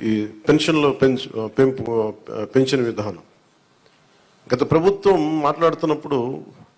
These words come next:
ఇందా కృష్ణరాజు గారు మాట్లాడుతా, "మేము వస్తే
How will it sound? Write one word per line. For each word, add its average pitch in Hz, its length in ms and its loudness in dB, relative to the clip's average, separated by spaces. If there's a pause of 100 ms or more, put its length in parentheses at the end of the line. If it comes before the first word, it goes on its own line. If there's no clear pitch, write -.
(100)
ఇందా 135 120 0
కృష్ణరాజు 135 440 -2
గారు 135 120 -2
మాట్లాడుతా, 120 760 -4 (1600)
"మేము 131 200 4
వస్తే 190 560 0